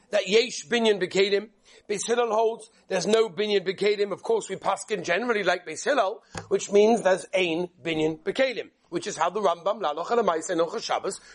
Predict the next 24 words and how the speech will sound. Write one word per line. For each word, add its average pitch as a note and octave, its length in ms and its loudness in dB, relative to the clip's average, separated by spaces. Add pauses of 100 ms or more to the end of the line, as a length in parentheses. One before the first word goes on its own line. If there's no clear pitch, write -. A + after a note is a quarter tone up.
brings G#3+ 260 0
down D#3 280 -2
Shitas F#3 340 -10
Beis C#4 180 -2
Hillel, B2+ 340 2 (280)
ein E3 360 0 (140)
binyan F3 340 0
bekalim, G#3 480 0
because F3+ 300 0
there's F3 140 -2
no G3+ 100 6
reason E3 320 -2
to. G#2 180 -8 (560)
Now, A3+ 140 8
the A#3 80 0
question C#4 360 2
in C4 60 4
the A#3 80 8
Rishonim G#3+ 440 4
is, D#3+ 120 0
when G3+ 280 2
do G#3+ 80 -2
we F#3 160 -4
say E3+ 540 -2